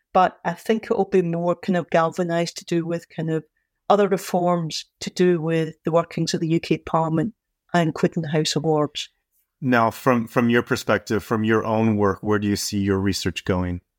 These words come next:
Speaker 1: Um, I think work on the kind of the political culture of the legislators. Um, and I think that ties into issues of trust,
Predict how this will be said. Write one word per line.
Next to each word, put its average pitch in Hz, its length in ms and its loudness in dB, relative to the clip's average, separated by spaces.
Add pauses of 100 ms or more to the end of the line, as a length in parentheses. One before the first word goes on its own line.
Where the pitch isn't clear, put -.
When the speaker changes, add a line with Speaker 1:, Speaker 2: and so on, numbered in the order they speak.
(840)
Speaker 1:
Um, 196 600 4 (460)
I 190 140 4
think - 440 -4 (260)
work 185 340 0
on 170 180 2
the 160 80 -2
kind 165 220 -2
of 156 180 0 (520)
the - 100 -4
political - 440 -6
culture 165 640 0 (280)
of 165 380 0
the 170 80 0
legislators. 165 840 -2 (260)
Um, 156 640 0 (520)
and 170 380 2
I 156 100 -4
think - 240 -4
that 175 220 0
ties 160 360 -4
into 160 260 -4
issues 156 320 -4
of 156 100 -8 (120)
trust, - 480 -4